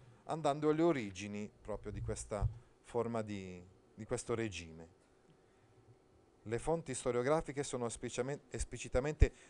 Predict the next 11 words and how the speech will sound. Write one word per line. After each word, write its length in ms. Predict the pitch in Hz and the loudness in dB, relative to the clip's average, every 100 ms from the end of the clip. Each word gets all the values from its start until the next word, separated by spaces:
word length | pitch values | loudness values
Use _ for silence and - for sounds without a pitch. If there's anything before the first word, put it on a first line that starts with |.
| - | -18
citate 440 | - - 143 143 120 | 0 8 8 10 4
da 140 | 110 | 2
Tacito, 560 | - - 139 139 139 131 | 0 0 0 0 -4 -4
dimostrano 460 | 110 127 - 120 | 0 0 0 -2
il 60 | 110 | -2
suo 180 | - 113 | -2 0
lavoro 440 | 110 127 127 113 - - - - | 2 4 4 2 -4 -20 -20 -14
di 140 | 104 | -8
ricerca 680 | 104 - 139 139 - 135 117 - - - | -4 4 4 6 4 2 0 -10 -20 -12
e 100 | 110 | -4
approfondito. 880 | 110 107 104 107 104 98 98 135 131 | -4 -2 -6 -6 -6 -6 -6 -6 -6